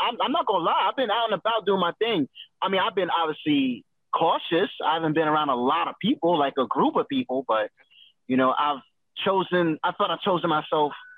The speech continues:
well to be around people, the right people to be around. Um, so,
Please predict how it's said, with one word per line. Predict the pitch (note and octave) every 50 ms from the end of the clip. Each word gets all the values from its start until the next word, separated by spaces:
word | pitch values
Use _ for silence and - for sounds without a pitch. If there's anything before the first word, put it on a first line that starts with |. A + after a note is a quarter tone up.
| _ _ _ _ - - - - - _ _ -
well | A#2 C3 D3 D#3 E3 F3 F#3 F#3+ E3+
to | F3+ F#3
be | F#3+ G3+
around | G3+ G3 G#3 G#3 G#3+ G#3
people, | - A3 A#3 - A#3+ A#3+ A#3+ B3+ - - -
the | F3 D#3+
right | D3+ D#3+ F#3 A3+ A3
people | - A#3+ C4+ A3+ C#4 C#4 C#4+ D4 - _ _ -
to | - A3+
be | B3 C4+
around. | C4+ C#4 C#4+ C#4+ C#4+ D4+ D#4 - _ -
Um, | F#3 F3+ F3 F3 F3 F3+ F3 F3 E3+ _ _ _ _ _ _ - - _ _ _ _ _ _ _ _ _ - - - - - -
so, | - F#3 E3+ E3+ E3 D#3 D3 D3